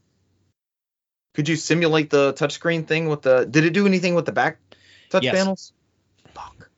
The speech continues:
Speaker 2: It's, um,
Speaker 1: We're screwed then.
Speaker 2: I mean, it did stuff with the touch. It, um, there was a whole portion where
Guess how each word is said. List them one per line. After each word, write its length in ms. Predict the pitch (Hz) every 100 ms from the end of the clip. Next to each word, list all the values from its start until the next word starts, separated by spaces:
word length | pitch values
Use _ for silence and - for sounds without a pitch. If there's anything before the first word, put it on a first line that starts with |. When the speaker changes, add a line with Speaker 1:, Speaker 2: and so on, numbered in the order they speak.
| -
Speaker 2:
It's, 300 | 135 - -
um, 540 | 135 127 123 120 113 - _ -
Speaker 1:
We're 80 | 107
screwed 380 | - 110 104 95
then. 220 | 92 95 - - - _ - - -
Speaker 2:
I 60 | 151
mean, 140 | 151
it 100 | 131
did 180 | 143 160
stuff 320 | - 151 -
with 120 | 131
the 60 | -
touch. 640 | - 127 123 - - - -
It, 320 | 123 117 - 117
um, 420 | 110 110 110 104
there 120 | 113
was 160 | 120 107
a 80 |
whole 640 | 98 127 123 120 117 113 110
portion 600 | - 120 117 - 117 110
where 320 | 107 107